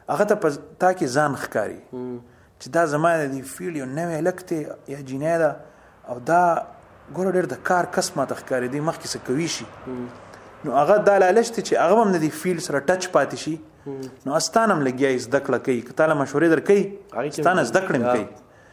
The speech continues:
Speaker 1: آ، نو ټو وی شان ریلیشنشپ دی.
Speaker 2: او مینه هم پې ماتېږي.
Speaker 1: مینه هم پې ماتېږي.
Speaker 2: لکه مطلب کم شی مو نه کړی چې کېدای شي دې وکړي.
Speaker 1: او، او، او، آ،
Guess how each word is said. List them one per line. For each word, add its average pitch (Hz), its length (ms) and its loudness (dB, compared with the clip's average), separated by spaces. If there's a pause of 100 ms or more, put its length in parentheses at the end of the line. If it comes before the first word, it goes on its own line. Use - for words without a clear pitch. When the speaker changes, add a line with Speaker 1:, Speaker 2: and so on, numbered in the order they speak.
(460)
Speaker 1:
آ، 127 180 0
نو 120 120 -4
ټو 120 120 -2
وی 180 240 6
شان 117 260 -2
ریلیشنشپ 113 680 -8
دی. 113 60 -12 (160)
Speaker 2:
او 151 100 -4
مینه 208 180 2
هم 185 100 0
پې 165 60 -8
ماتېږي. 120 520 -4
Speaker 1:
مینه 156 260 2
هم 170 100 0
پې 156 60 -4
ماتېږي. 147 600 -2 (520)
Speaker 2:
لکه 147 140 -2
مطلب 170 220 0
کم 190 120 2
شی - 120 -4
مو 185 160 4
نه 190 80 2
کړی 170 160 -2
چې 151 80 -8
کېدای 143 240 -6
شي 143 100 -10
دې 127 60 -14
وکړي. 151 80 0
Speaker 1:
او، 120 320 4 (120)
او، 110 280 4 (120)
او، 123 200 -2 (600)
آ، 127 320 6